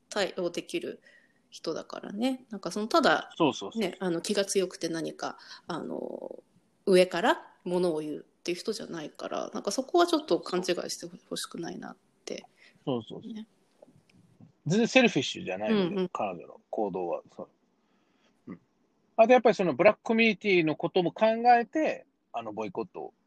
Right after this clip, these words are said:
Speaker 2: をしたとも思うし。
Speaker 1: うんうん。
Speaker 2: やっぱり。うん。そういうふうに、その、そのなんか視点で見てほしいなとは。
Speaker 1: うん。
Speaker 2: やっぱり。うん。
Speaker 1: なんか、その、
Speaker 2: だって、
Speaker 1: 日本、
Speaker 2: うん、はい、
Speaker 1: どういうふうに報道されてたのかはちょっと、
Speaker 2: はい。
Speaker 1: あの、その日本のニュースを見たわけじゃないからわかんないけど、ど-、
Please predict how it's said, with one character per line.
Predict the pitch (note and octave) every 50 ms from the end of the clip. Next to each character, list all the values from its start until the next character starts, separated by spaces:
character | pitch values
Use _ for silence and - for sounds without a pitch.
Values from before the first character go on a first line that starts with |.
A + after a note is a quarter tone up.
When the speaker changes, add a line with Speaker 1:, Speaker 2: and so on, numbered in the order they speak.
| _ -
Speaker 2:
を | F#2+
し | - -
た | - -
と | - - -
も | - C#3+
思 | D#3+ F#3 - - _ _
う |
し。 | - G3
Speaker 1:
う | F#3+
ん | F#3+ F#3 F#3+
う | F3+
ん。 | F3 F3 F#3+ G3+ _ _ _ _ _ _ _ _ _ _
Speaker 2:
や | -
っ | G2+ -
ぱ | - -
り。 | - - _ _ _
う | - F#2
ん。 | - - _ _ _ _ _ _ _ _ _ _ _ _ _ _ _ _ _ _ _ _ _ _ _ _ -
そ | - - C4 C#4+
う | D4
い | C#4+
う | C4+
ふ | C#4+
う | C#4+
に、 | F#3+ B2+ G2+ -
そ | - - B3+ C4+ C#4
の、 | C#4+ C#4+ C#4 C4+ B3+ - _ -
そ | - - A3
の | A3+ A#3+ B3 A3 -
な | G3+ G3+
ん | F3+
か | - - -
視 | - - -
点 | - C#3 B2+ A#2
で | A2+
見 | A2 A#2 G#2+
て | - F#2+
ほ | - G2+
し | - - -
い | F#2+
な | A2 A2+ -
と | - -
は。 | - - -
Speaker 1:
う | F#3+
ん。 | F#3 F3+ F3+ F3 E3+ F3
Speaker 2:
や | F3+
っ | F3 F#3+ - _ _ _ _ _ _ -
ぱ | -
り。 | - _ _ _ _ -
う | B2+
ん。 | A#2 E2+ E2 - _ _ _ _ _ _ _ _ _ -
Speaker 1:
な | G4
ん | F4
か、 | - A3 F#3 - - - - - _
そ | - A#3+
の、 | A#3
Speaker 2:
だ | - G#3+
っ | F#3
て、 | - - - - _ -
Speaker 1:
日 | A#3+ D4
本、 | D#4+ G4+ A4
Speaker 2:
う |
ん、 | E4+
は | - -
い、 | -
Speaker 1:
ど | - D#4+
う | E4
い |
う |
ふ | - A3+
う | G3
に | F3 E3 E3+
報 | - G#3+ G3
道 | F#3+ F#3+
さ | F#3+ - G#3
れ | G3 F#3+ F#3+
て | F#3+ - F3+
た | - - E3+ D#3
の | D#3+ - -
か | - - D3
は | C#3+ D3
ち | - D#3+
ょ |
っ | E3
と、 | - -
Speaker 2:
は | -
い。 | - _
Speaker 1:
あ | - E3+ E3
の、 | E3 C#3+
そ | - - D#3+
の | E3
日 | F3 F#3+
本 | G#3 G3+ G3
の | F#3+ F#3
ニ | F#3+ G3+
ュ |
ー | G3+
ス | G3 -
を | D#3+
見 | D#3 D#3+ E3+
た | - -
わ | -
け | - - D3
じ | - C#3
ゃ | D3+
な | - -
い | -
か | - - -
ら | C#3
わ | D3 -
か | - E3+ E3
ん | D#3 -
な | - -
い | -
け | - - D#3+
ど、 | - E3+
ど-、 | F3 - E4+ G4